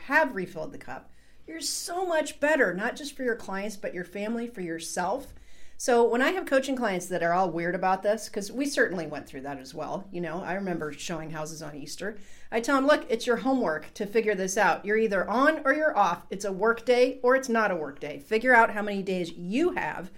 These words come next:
It's sixty-five or less." So, okay, p-, point number two you wrote, balance the carrot and the stick. Say yes to rewards for exceptional achievement, but no for minimum standard achievement.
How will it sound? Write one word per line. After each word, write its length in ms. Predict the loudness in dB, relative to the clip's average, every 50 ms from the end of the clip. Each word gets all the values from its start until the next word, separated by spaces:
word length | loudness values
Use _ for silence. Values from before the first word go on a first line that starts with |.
| -18 -18 -18 -20 -12 -2
It's 180 | -2 -2 0 0
sixty-five 640 | 0 0 0 -2 0 -2 -2 0 2 4 4 4 4
or 120 | 2 -2 -2
less." 420 | -2 -4 -4 -8 -10 -14 -14 -14 -18 -20 -20 -20 -20 -20 -16 -10
So, 320 | 0 2 2 2 2 0 -6 -16 -20 -20 -20 -20 -8 -6
okay, 320 | -4 0 2 0 0 0 -2
p-, 220 | -2 -2 -2 -2 -2
point 160 | -2 0 2 2
number 180 | 4 2 2
two 180 | 0 0 -2 -2
you 240 | 0 0 -2 -2 0
wrote, 300 | 0 0 0 -2 0 0
balance 420 | 2 4 4 4 4 2 0 -4
the 160 | -4 -6 -6
carrot 480 | -6 -6 -6 0 4 6 6 6 6 2 -2
and 120 | -6 -6
the 40 | -4
stick. 580 | -4 -6 -6 -4 -2 -2 -2 -2 -2 -6 -14 -18 -18 -18 -18 -20 -20 -12
Say 220 | -8 -2 0 0 0
yes 320 | 2 4 4 4 2 0
to 180 | -2 -4 -4 -4
rewards 840 | -2 0 0 0 0 0 0 2 4 6 6 6 4 2 -2 -6
for 260 | -8 -8 -8 -6 -4 -4
exceptional 720 | -4 -4 -4 0 2 2 2 2 -2 0 0 0 0 0
achievement, 600 | 0 -2 -2 -2 -2 -2 -2 -2 -4 -4 -6 -2
but 220 | -2 -2 -2 0
no 520 | -2 -2 0 4 4 6 6 6 4 2 0
for 220 | -2 0 0 2
minimum 540 | 2 2 0 0 0 2 2 2 2 0 -2
standard 560 | -2 -4 -4 -2 0 0 0 2 0 0 0
achievement. 540 | -2 -6 -6 -8 -10 -10 -10 -12 -12 -14 -14